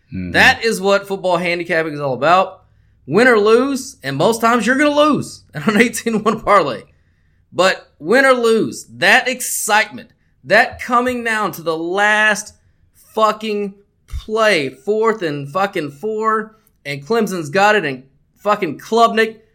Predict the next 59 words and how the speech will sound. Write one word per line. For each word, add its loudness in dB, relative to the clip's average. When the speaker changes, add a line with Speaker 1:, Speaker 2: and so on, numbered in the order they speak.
Speaker 2:
pulls 4
a 2
bonehead 4
ass 4
move. 2
According -2
to -4
his 0
coach, 2
he -4
was -6
supposed -4
to -12
hand 0
the -4
ball 2
off. 6
What -8
does -8
he -6
do? 2
He 0
pulls 0
it -6
for -10
the -10
read -2
option, -2
gets 0
fucking 0
dragged 0
down -2
behind -4
the -8
line. -6
Like, -4
if -6
you're -2
not 0
screaming 0
in 2
front 0
of 2
your 4
tele-, 0
like, -2
that 2
is 0
the -6
moments -4
you -6
Speaker 1:
<laughs> -6
Speaker 2:
live 0
for -4
as -8
a -8
handicapper. -6
For -10
all, 2